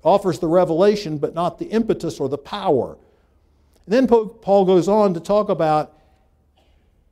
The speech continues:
how this realization led him to theology. This is where you get your Bible convictions. You get them from the Bible.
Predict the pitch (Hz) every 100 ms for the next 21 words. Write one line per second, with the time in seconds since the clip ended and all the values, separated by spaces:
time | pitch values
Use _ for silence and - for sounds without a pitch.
0 | _ - 240 226 214 - - _ _ _
1 | _ _ _ _ _ _ - 170 220 185
2 | 147 180 180 139 135 156 165 160 160 147
3 | 147 - 139 139 147 143 - 101 71 _
4 | _ _ _ _ _ _ _ 151 233 277
5 | 247 285 240 214 202 208 - 170 160 180
6 | 170 170 160 - 139 127 165 165 123 98
7 | 139 139 175 202 208 170 156 190 170 131
8 | - 147 175 127 82